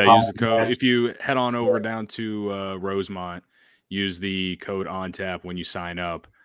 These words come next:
Speaker 1: I think you get two hundred fifty bucks of bonus cash just to start out with,
Speaker 2: Yep.
Speaker 1: which is awesome. Uh, that's cool and tough.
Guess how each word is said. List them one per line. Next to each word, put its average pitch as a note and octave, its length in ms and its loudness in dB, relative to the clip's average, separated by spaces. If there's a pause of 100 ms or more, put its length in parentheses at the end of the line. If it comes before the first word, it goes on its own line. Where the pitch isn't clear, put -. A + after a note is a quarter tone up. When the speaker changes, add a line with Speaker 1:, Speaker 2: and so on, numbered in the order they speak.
(240)
Speaker 1:
I F2+ 40 -12
think G2+ 160 0
you F#2 60 -4
get F#2 200 0
two G2+ 160 -2
hundred G2 140 0
fifty G2+ 260 -8
bucks G2+ 480 -4 (300)
of F#2 160 -6
bonus G#2 340 -4
cash A#2 380 0
just - 240 -8
to F#2+ 80 -8
start G2+ 320 -2
out G2+ 160 0
with, A#2+ 260 -6 (360)
Speaker 2:
Yep. A#2 160 4
Speaker 1:
which F#2+ 120 -2
is G2+ 120 -2
awesome. A2 520 0 (460)
Uh, F#2 440 -2 (340)
that's G#2+ 260 4
cool A#2 240 2
and F#2+ 100 -6
tough. - 380 -8